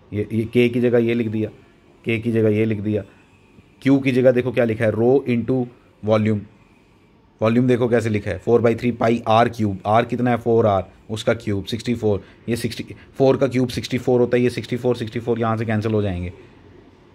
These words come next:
ठीक है। ऊपर से ये फ़ोर पाई और फ़ोर पाई भी कैंसिल हो जाएगा, लेकिन थ्री बचा हुआ है, तो थ्री नीचे आ गया, तो ये आंसर आ गया। तो इलेक्ट्रिक फील्ड due to the whole sphere ये आपने बड़े मज़े से निकाल लिया।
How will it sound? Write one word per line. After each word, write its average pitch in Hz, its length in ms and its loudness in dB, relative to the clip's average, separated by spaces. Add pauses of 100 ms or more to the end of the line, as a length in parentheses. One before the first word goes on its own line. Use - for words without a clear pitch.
ठीक 127 160 0
है। 165 120 -4 (120)
ऊपर 120 220 2
से 127 100 -2
ये 120 100 4
फ़ोर 123 300 2
पाई 123 180 2
और 123 120 2
फ़ोर 120 200 2
पाई 120 180 2
भी 120 100 -2
कैंसिल 117 220 -2
हो 120 60 -2
जाएगा, 120 160 2
लेकिन 127 180 -2
थ्री 131 160 -2
बचा 113 240 2
हुआ 107 160 2
है, 98 40 -2
तो 110 80 -2
थ्री 110 200 -4
नीचे 110 260 0
आ 110 120 2
गया, 104 120 -2
तो 98 80 -4
ये 95 120 -4
आंसर 90 300 -6
आ 98 80 -8
गया। 98 200 -12 (680)
तो 107 60 2
इलेक्ट्रिक 110 320 0
फील्ड 117 240 2
due 110 100 2
to 120 100 0
the 120 100 4
whole 110 200 0
sphere 110 240 0
ये 107 100 2
आपने 101 280 -2
बड़े 98 220 -4
मज़े 101 200 -2
से 107 100 -6
निकाल 101 280 -2
लिया। 95 220 -8